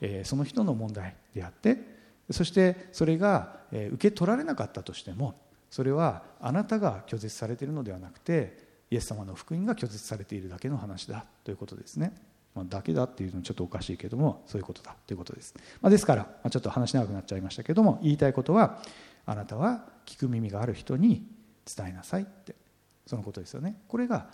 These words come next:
私たちに委ねられた働きだということです。まあ、ぜひ平和の子を探してみてください。えー、聞く耳があって、そしてそれを求めていて、そして、えー、あなたと共に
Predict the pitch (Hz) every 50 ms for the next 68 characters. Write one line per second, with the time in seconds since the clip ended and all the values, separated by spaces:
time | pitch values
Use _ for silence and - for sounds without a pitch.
0 | - - _ - - - 90 - 113 - - - 196 165 113 107 110 131 143 156
1 | 165 160 170 160 156 156 - 214 208 190 - - - - 107 98 95 - - -
2 | - - - - _ _ - 120 95 - 101 110 - - - - - - _ _
3 | _ _ _ _ _ _ _ - 156 165 180 - - 107 95 - - - - -
4 | - 143 143 143 147 147 143 - 151 139 127 - 127 123 135 131 - 165 156 170
5 | - 143 - 104 101 95 - - 120 107 95 - - - - _ _ _ _ 104
6 | 98 98 95 - - - - 123 113 117 127 120 104 98 104 - - _ - 220
7 | 254 - - - - - _ _ - - - - - 175 156 120 - - 120 120
8 | 117 104 104 104 117 - 196 196 170 117 - 95 87 90 - 190 214 214 - -
9 | - - _ _ _ _ _ - - - 170 - - - 185 180 175 180 - -
10 | - - _ - 110 104 101 101 95 92 95 92 92 95 - - _ _ _ -
11 | 107 98 98 - 92 - - 175 180 160 - - - - - - - 139 165 190
12 | 190 214 233 226